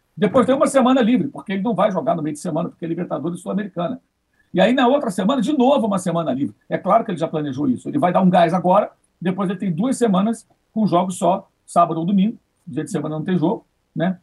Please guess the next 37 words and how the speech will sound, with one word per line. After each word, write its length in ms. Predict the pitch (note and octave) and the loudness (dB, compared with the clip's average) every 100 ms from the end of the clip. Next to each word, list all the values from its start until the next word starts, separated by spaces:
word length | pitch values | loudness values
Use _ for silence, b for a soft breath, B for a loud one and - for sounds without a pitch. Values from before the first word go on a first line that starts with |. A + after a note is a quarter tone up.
| _ | _
Até 360 | - - - C4 | -4 -2 2 2
enfrentar 420 | C4+ B3 F3+ G3+ | 2 0 0 0
o 80 | G#3+ | 0
Corinthians 400 | G3 E3 G3 D#3 | 0 -2 -2 0
lá 160 | E3+ A#3+ | 2 4
na 120 | G#3 | 2
frente, 460 | - E3 G3+ - _ _ _ - | 0 -2 -4 -8 _ _ _ -8
já 220 | C#3 F3 | 0 0
depois 360 | E3+ - E3+ | 0 0 0
dos 100 | F#3+ | 0
jogos 220 | D3+ E3 C#3+ | 0 -2 -2
da 80 | |
Libertadores. 680 | F#3 F3 F3+ E3+ D3+ C#3+ - _ _ _ | -4 -2 -4 -2 -2 -4 -8 _ _ _
Então, 1040 | C3 B2+ D3+ E3 F3+ F3 D#3 C#3 A#2 G#2+ E2+ - _ _ | -6 -2 0 0 0 0 -2 0 0 0 -4 -8 _ _
acho 200 | B2+ B2+ | -6 -6
que 140 | - E3 _ _ - - - | -8 -10 _ _ -20 -14 -6
é, 400 | B2+ B2+ B2+ B2+ | -4 -2 -2 -2
é 60 | |
uma 380 | D#3 D3+ F3 F#3 | -4 -2 2 4
hora 260 | E3+ G3+ A3 | 6 6 4
também 220 | F3 F#3 | 0 -2
para 140 | G3+ | -2
os 400 | G3 - D#3+ F3 | -6 -8 -10 -4
jogadores 420 | D#3+ F3+ C#3 F#3+ F3 | 0 0 0 -2 2
darem 220 | F3 F#3+ | 2 2
um 40 | |
pouco 220 | G3 F#3+ | -2 -2
mais, 400 | G#3+ F#3+ G#3+ - _ _ _ - | 0 0 -2 -8 _ _ _ -4
darem 280 | D3+ D3 F3+ | 0 2 2
um 60 | |
gás, 380 | F#3 F3+ G3 - _ _ | 2 2 0 -6 _ _
uma 200 | - G#3+ | 2 4
sequência 320 | G3+ G#3+ F#3 - | 4 0 -4 -4
de 60 | |
jogos 220 | F3 C#3+ | -4 -2
em 120 | G3+ B3 | -2 2
casa, 440 | G3 F#3+ E3 F#3+ | 2 2 0 -8